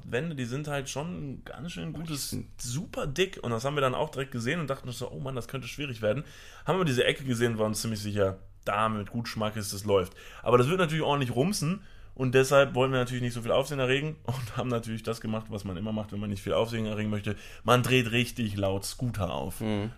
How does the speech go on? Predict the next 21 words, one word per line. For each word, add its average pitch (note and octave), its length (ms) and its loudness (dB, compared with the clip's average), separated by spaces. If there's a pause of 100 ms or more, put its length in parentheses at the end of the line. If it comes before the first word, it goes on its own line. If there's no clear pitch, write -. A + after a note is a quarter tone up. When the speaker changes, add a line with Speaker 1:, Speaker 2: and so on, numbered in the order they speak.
(220)
Speaker 1:
Voll-, A#2+ 260 6
Vollgas. G2 680 4
David C#3+ 320 2
hat B2+ 180 -2
die A2+ 80 -4
Scooter D#3 320 -2
aufgedreht. D3 420 0 (440)
Ich F3+ 160 0
habe F3+ 160 6
die D3+ 80 2
Flasche C#3+ 360 0
genommen B2+ 380 0
und A#2 140 -4
habe B2 160 0
sie B2 200 -2
in, A#2+ 340 -2
oh, A2 80 -2
die G2 100 -4
leere G2 280 -2
Flasche B2 240 0
natürlich, B2+ 340 -4